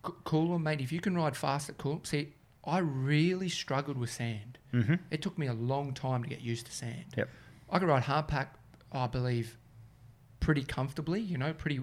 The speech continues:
Speaker 1: easily. Sand was a whole nother beast for me. I'd never ridden sand.
Speaker 2: Mm.
Speaker 1: So f-, the first year there, um, oh, it would have been two and a half years, 'cause the first, I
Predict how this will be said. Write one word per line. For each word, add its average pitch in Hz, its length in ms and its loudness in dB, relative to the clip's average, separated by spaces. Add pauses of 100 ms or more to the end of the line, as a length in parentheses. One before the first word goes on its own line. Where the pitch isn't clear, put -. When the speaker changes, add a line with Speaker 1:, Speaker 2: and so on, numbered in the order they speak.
(240)
Speaker 1:
easily. 147 500 -2 (920)
Sand 143 260 0
was 120 80 0
a 113 60 0
whole 123 160 2
nother 110 180 2
beast 113 260 0
for 113 80 -6
me. 113 80 -6
I'd 135 140 4
never 120 160 4
ridden 123 240 2
sand. 123 400 -6 (120)
Speaker 2:
Mm. 113 260 2
Speaker 1:
So 120 460 4 (240)
f-, - 280 -20
the 131 100 0
first 139 460 0
year 135 240 2
there, 120 420 0 (180)
um, 113 600 0 (1400)
oh, 202 120 0
it 202 60 -2
would 233 80 -4
have 233 40 -6
been 202 120 0
two - 140 -2
and 151 80 2
a 127 40 2
half 160 280 0
years, 120 140 0
'cause 123 120 -4
the 127 60 -2
first, 156 320 0
I 135 160 0